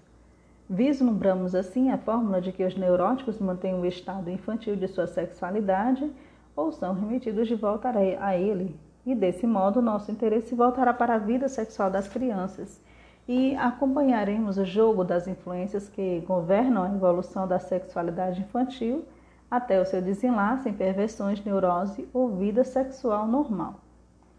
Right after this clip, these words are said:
Ponto dois. A sexualidade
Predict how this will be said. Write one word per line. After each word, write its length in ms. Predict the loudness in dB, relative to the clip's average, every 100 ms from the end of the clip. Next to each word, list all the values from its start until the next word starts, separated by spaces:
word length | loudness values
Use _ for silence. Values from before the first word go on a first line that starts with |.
| -20 _ _ -20 -14 -4
Ponto 440 | -2 -2 -2 -2
dois. 680 | 2 2 2 2 -2 -8 -18 -10
A 140 | -4 -4
sexualidade 1200 | 0 2 2 0 0 2 2 2 2 0 -4